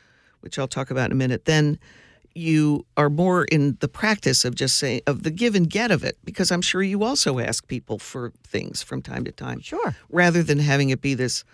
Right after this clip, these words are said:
Speaker 1: it's a one and done transaction, and then I owe them.
Speaker 2: Mm-hmm.
Speaker 1: That's,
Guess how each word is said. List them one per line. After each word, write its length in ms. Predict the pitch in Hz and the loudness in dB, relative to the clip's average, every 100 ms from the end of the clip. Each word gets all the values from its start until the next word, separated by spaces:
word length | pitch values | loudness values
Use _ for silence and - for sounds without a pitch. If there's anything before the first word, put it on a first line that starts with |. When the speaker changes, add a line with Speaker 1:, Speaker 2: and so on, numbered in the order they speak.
| _ _ _ | _ _ _
Speaker 1:
it's 140 | 147 | -2
a 60 | 156 | 0
one 260 | 151 170 170 | 4 6 6
and 160 | 165 | 6
done 240 | 147 143 139 | 4 2 2
transaction, 880 | - 131 123 127 113 - - 117 - _ _ | 2 2 2 2 2 0 -2 -4 -8 _ _
and 100 | - | 2
then 120 | 156 151 | 4 4
I 140 | 139 | 2
owe 200 | - 143 | 4 4
them. 300 | 135 123 - - - | 4 0 -4 -12 -8
Speaker 2:
Mm-hmm. 540 | 160 143 156 165 185 170 _ - | -6 -2 -2 0 -2 -4 _ 0
Speaker 1:
That's, 320 | 226 - | 2 2